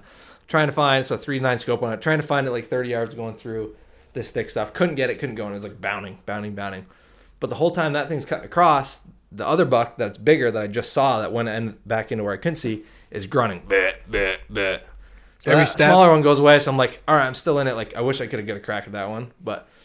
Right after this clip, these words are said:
Speaker 1: so that one goes away. I can hear it take off through the thick stuff, and I say thick,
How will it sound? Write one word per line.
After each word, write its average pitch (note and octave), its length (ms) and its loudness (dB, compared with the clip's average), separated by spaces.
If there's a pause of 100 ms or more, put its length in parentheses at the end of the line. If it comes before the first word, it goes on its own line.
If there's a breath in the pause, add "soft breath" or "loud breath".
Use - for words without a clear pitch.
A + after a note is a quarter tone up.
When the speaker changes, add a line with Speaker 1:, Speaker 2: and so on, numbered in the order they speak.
(480 soft breath)
Speaker 1:
so - 140 -2
that D#3+ 80 4
one E3+ 100 0
goes D#3+ 160 6
away. C#3+ 300 8
I C3+ 60 2
can B2 80 -8
hear C3 120 -4
it - 80 -12
take B2+ 180 -6
off A2+ 300 0
through A2 160 -8
the G2+ 80 -14
thick G#2+ 220 -8
stuff, G2+ 340 -8
and A#2 100 -10
I A#2 140 -4
say A#2 180 -6
thick, - 380 -4